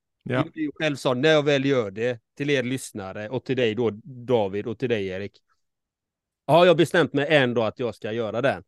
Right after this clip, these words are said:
Speaker 1: Mm.
Speaker 2: då är det inte en chipspåse, då är det två chipspåsar. Det
Speaker 1: Ja.
Speaker 2: är x antal godispåsar.
Speaker 1: <laughs>
Speaker 2: Det kan vara en pizza <laughs> på bordet,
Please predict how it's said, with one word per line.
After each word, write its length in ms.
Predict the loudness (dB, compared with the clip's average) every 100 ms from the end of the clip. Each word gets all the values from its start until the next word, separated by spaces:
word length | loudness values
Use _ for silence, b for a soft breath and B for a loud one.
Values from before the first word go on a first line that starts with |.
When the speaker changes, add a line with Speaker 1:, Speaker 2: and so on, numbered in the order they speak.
| _ _ _ -8
Speaker 1:
Mm. 120 | 0
Speaker 2:
då 80 | 2
är 80 | 4
det 60 |
inte 140 | 2 -2
en 260 | -2 -2
chipspåse, 680 | -2 -6 -8 -12 -12 -12 -4
då 120 | 0
är 80 | 0
det 200 | -2 -6
två 280 | -2 2 2
chipspåsar. 760 | 2 -4 -8 -10 -10 -8 -12 -14 B B 0
Det 140 | 2
Speaker 1:
Ja. 100 | 4
Speaker 2:
är 400 | 6 6 6 4 4
x 260 | 2 2
antal 420 | 2 2 2 0 2
godispåsar. 880 | 0 0 -4 -6 -4 -6 -8 -10
Speaker 1:
<laughs> 220 | -10 -6 -2
Speaker 2:
Det 60 |
kan 260 | 4 4 6
vara 400 | 6 8 8 6
en 180 | 4 2
pizza 380 | 0 0 -4
<laughs> 380 | 0 2 2 0 -2
på 240 | 0 0 -4
bordet, 600 | -6 -4 -6 -6 -4